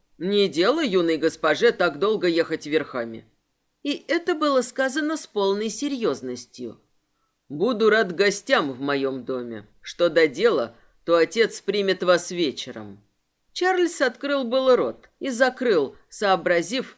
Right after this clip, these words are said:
что уж его-то тут слушать никто не станет. И скажи приятелю, чтобы вел себя прилично. Счел нужным уточнить Мэтти, убирая руки с револьверов.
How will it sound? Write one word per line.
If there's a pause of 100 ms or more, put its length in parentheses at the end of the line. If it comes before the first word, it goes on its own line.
(100)
что
уж
его-то
тут
слушать
никто
не
станет. (640)
И
скажи
приятелю,
чтобы
вел
себя
прилично. (240)
Счел
нужным
уточнить
Мэтти, (220)
убирая
руки
с
револьверов.